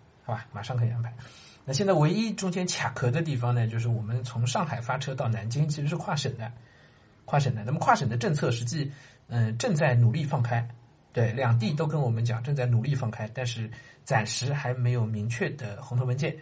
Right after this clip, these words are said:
可以放开，所以还要再稍微等一等。但是我们觉得肯定没有问题的，啊，肯定没有问题。所以今年暑假我们会安排南京的夏令营，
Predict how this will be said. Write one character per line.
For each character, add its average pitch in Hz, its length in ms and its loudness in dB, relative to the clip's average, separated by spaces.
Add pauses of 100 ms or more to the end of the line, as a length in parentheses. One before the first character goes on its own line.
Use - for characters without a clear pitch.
(100)
可 - 200 -2
以 147 120 2
放 107 180 -8
开， - 280 -10
所 - 180 -8
以 107 40 -6
还 - 200 -6
要 123 140 2
再 120 320 0
稍 - 140 -6
微 135 120 -2
等 - 160 -6
一 143 80 -2
等。 139 120 -2 (400)
但 123 120 -2
是 120 60 4
我 110 100 2
们 156 120 2
觉 110 140 -4
得 113 240 0 (240)
肯 - 160 -6
定 139 160 4
没 123 80 4
有 123 80 0
问 117 160 0
题 - 140 -6
的， - 100 -10 (560)
啊， 98 160 -10
肯 - 160 -6
定 123 140 0
没 117 80 4
有 107 80 -2
问 110 100 -6
题。 107 120 -10
所 120 100 -2
以 117 40 2
今 156 180 2
年 117 240 0
暑 - 160 -10
假 147 260 -2
我 113 80 -10
们 117 340 -6 (300)
会 - 180 -2
安 127 160 -2
排 107 200 -6
南 107 200 -6
京 127 220 -4
的 120 80 -2 (220)
夏 104 160 -8
令 101 140 -10
营， - 120 -18